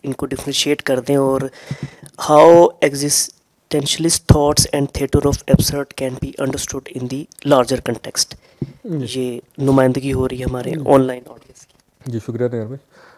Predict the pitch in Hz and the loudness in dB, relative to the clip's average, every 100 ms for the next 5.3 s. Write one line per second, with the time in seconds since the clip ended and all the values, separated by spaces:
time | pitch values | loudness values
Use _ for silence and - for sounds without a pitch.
0 | _ - 139 139 156 151 147 175 180 202 | _ 0 2 2 0 -2 0 0 2 2
1 | 196 190 180 156 139 123 135 - 135 139 | 4 2 -2 -2 -2 -2 -6 -2 0 0
2 | 196 190 202 202 202 - 151 131 135 170 | -2 -4 -2 2 2 0 -4 -8 -2 0
3 | 185 185 202 208 202 196 - _ _ _ | 2 0 -4 -4 -4 -6 -10 _ _ _
4 | _ - 147 139 147 127 139 180 185 190 | _ -6 -4 -2 -4 0 2 4 4 2
5 | 170 180 | 2 0